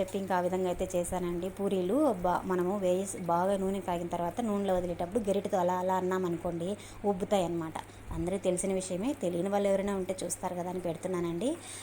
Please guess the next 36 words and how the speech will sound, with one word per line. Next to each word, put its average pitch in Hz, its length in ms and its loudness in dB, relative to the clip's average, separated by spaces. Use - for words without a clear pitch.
ఇంకా 214 180 2
అయితే 202 200 4
మనకు 196 240 -2
విజిల్ 180 280 0
వచ్చేసింది, 185 440 0
పక్కకు 185 300 2
ఒక 180 120 -2
పెద్ద 170 260 0
పాత్రలోనే 180 480 0
పోసుకున్నాను 175 520 0
నేను. 170 180 0
చిన్న 185 180 -2
చిన్నవి 190 200 0
అంతా 180 220 0
రెండు 180 160 0
మూడు 175 120 2
కడుక్కోవాల్సి 175 560 2
వస్తుందని 190 460 0
కొంచెం 202 240 -2
పెద్ద 190 200 2
గిన్నెలోకి, 185 580 0
ఆ, 175 100 0
కుక్కర్లో 185 500 -2
విజిల్ 175 280 0
ఆరిపోయిన 175 360 0
తర్వాత 175 480 -2
తీసి 190 240 0
దాంట్లోకి 170 340 -2
వేసుకున్నాను. 175 500 -2
తర్వాత 196 260 0
అయితే 190 180 2
ఇంకా 202 300 -2
ఎర్రగడ్డ, 180 360 0
టమాటా, 175 380 0
తెల్లగడ్డ, 175 420 -2
పచ్చిమిర్చి 175 600 -2